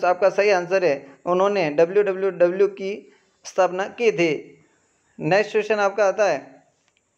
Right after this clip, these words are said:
निम्नलिखित में से कौन सा भारतीय सुपर कंप्यूटर का उदाहरण नहीं है? परम, अनुराग, एसएस चालीस,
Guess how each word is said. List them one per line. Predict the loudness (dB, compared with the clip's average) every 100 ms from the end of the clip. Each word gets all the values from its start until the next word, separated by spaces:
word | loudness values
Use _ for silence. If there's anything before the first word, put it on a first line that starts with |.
| _ _ _ _ _ _ _ _ _ _ _ _ _ _ _ _ _ _ _ _ _ _ _ _ _ _ _ _ _ _ _ _ _ _ _ _ _ _ _ _ _ _ -4
निम्नलिखित | 0 0 2 2 2 0
में | -2 -4
से | -2
कौन | -2 -4
सा | 2 0
भारतीय | 2 0 -2 -2 -4
सुपर | -2 -2 0
कंप्यूटर | 0 -2 0 2
का | 4
उदाहरण | 4 4 2 0
नहीं | -4 -4
है? | -4
परम, | 0 2 2 -2 -6
अनुराग, | -2 2 2 2 -2 -8 -20 _ _ 2
एसएस | 2 2 2 2 0 -2
चालीस, | 0 2 0 -2